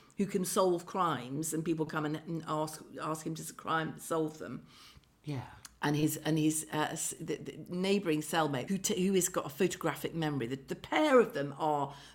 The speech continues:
Speaker 1: amazing, and it's a funny, it's a funny drama. So it's kind of like black comedy, almost like a Michael Frayn,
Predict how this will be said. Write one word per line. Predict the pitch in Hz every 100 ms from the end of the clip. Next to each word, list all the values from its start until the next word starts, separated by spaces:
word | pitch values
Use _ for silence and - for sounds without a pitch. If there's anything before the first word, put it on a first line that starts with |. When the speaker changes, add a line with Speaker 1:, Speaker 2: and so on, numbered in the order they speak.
| - 214
Speaker 1:
amazing, | 196 185 175 170 156 113 -
and | 180
it's | 208 -
a | 233
funny, | - - 311 294 285 285 277 - -
it's | 208 208
a |
funny | - - 269 269 277 277 262 - - -
drama. | - 226 180 147 139
So | 185
it's | -
kind | 208 190
of |
like | 170 -
black | 240 240 -
comedy, | 220 190 170
almost | 202 220
like | 202
a | 185
Michael | 175 202 202 190
Frayn, | - - 196 208 190 160